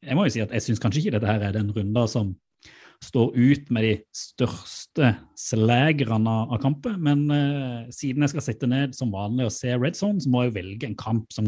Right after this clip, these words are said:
går i Red Zone-tid. Det tenker jeg er viktig. Og da har jeg valgt meg ut, eh, Cleveland Browns mot, eh, New England Patriots.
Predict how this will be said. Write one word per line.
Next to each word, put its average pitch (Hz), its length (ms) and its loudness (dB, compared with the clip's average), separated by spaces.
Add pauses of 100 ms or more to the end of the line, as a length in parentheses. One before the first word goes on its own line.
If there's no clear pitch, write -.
går 110 320 2 (160)
i 113 80 0
Red 120 240 0
Zone-tid. 98 520 -4
Det 123 160 0
tenker 95 200 0
jeg 95 80 -4
er 92 40 -8
viktig. - 220 -16 (680)
Og 135 80 4
da 131 60 6
har 147 100 4
jeg 139 80 2
valgt 143 160 0
meg 131 160 2
ut, - 360 -4
eh, 113 300 -4 (100)
Cleveland 131 280 6
Browns - 440 -2 (760)
mot, 120 560 4 (240)
eh, 110 280 2
New 123 160 8
England 123 240 4
Patriots. - 520 -4